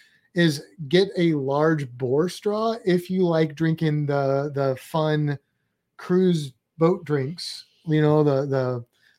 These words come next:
the strawberry daiquiri, the Miami Vice, the pina colada. You don't wanna try and suck that through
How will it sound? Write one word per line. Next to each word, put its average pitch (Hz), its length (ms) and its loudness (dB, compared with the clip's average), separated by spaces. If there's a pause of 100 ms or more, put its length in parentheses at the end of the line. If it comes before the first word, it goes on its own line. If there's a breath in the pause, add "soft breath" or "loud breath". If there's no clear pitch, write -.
the 135 80 -8
strawberry 156 500 0
daiquiri, 151 840 0
the 127 100 -4
Miami 143 460 0
Vice, 143 580 2
the 131 120 -4
pina 151 340 -2
colada. 147 760 0 (240 loud breath)
You 170 100 2
don't 226 160 6
wanna 202 180 2
try 190 200 -2
and 170 160 0
suck 180 320 -4
that 156 400 -2
through 143 420 2